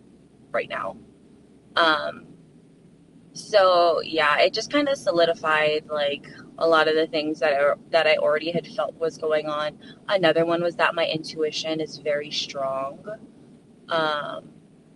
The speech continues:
and I felt that because, yeah, like, I feel like my intuition is very strong. Another, yeah, I just thought that that was really interesting.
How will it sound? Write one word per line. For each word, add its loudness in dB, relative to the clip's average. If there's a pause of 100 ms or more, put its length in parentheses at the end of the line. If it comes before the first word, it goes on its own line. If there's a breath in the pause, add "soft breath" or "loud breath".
(720 loud breath)
and -2
I 2
felt -4
that 0
because, -2
yeah, 2 (140)
like, 4 (1400)
I 0
feel 2
like 6
my 6
intuition 0
is -4
very 2
strong. 0 (100)
Another, -2
yeah, -8 (240)
I 0
just -14
thought -4
that -6
that -4
was -4
really -4
interesting. -8